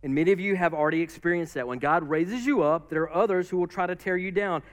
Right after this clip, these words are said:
It's a story as old as time, right? When God gives you a dream, when he gives you a vision, when he gives you a purpose in his kingdom, when he gives you a platform, people will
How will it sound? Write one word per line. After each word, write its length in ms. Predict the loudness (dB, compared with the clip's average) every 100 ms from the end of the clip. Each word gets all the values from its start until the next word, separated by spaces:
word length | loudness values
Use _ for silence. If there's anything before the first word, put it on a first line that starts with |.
| -6
It's 140 | -4 -2
a 80 |
story 420 | -4 0 2 4 4
as 100 | 4
old 180 | 0
as 100 | -2 0
time, 420 | 2 2 0 -4 -12 -20 -20 -20 -20 -20 -20 -2
right? 120 | 2 2
When 120 | 4
God 240 | 4 4
gives 200 | 0 -2
you 120 | 0
a 40 | 0
dream, 440 | 0 0 2 2
when 100 | 0
he 80 | 0
gives 240 | 0 -2
you 120 | 0 0
a 40 |
vision, 480 | 0 -2 0 2 2
when 80 | 0
he 100 | 0
gives 220 | -2 0
you 80 | 0
a 60 |
purpose 380 | 2 0 0 -4
in 120 | -2
his 140 | -4 -4
kingdom, 320 | -4 -2 -2
when 80 | -2
he 60 |
gives 180 | -2 -2
you 80 | -2
a 40 |
platform, 680 | 0 0 0 0 0 2 0 -6 -20 -10
people 400 | 0 2 2 2
will 100 | 2